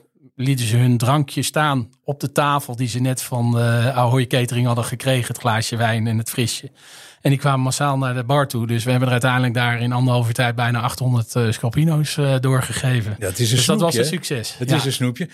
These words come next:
Speaker 2: Maar dan, dan zeg ik gewoon, eh, heel brutaal, iedereen kan toch Scalpino maken?
Speaker 1: Ja, kan het ook.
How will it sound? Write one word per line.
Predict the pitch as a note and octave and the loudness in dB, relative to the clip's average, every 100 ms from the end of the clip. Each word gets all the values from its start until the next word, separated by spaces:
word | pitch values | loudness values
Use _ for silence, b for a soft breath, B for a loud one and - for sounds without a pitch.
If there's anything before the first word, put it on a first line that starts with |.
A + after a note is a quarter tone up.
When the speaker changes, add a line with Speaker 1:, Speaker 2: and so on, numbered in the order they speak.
| B B B | B B B
Speaker 2:
Maar | D#3 F#3 | 0 0
dan, | F#3 D#3+ | 0 -2
dan | D3+ C#3 | 0 0
zeg | B2+ G2+ | 0 -2
ik | G#2+ | -4
gewoon, | B2 A#2+ B2 | -2 0 2
eh, | B2 B2 | 2 2
heel | A#2 C3 | 2 0
brutaal, | A#2+ B2+ C3 B2+ C3+ B2 | 0 0 2 2 0 -4
iedereen | - B2+ B2 A#2+ | -2 2 2 2
kan | A2+ A#2+ | 0 -2
toch | B2 - | -2 -4
Scalpino | C#3 B2+ G3+ E3 | -6 -4 -2 -2
maken? | A2 G2+ G2 G2 | -2 -4 -6 -4
Speaker 1:
Ja, | - - _ | -4 -4 _
kan | - A2+ | -6 -2
het | C#3 | 0
ook. | E3+ | -2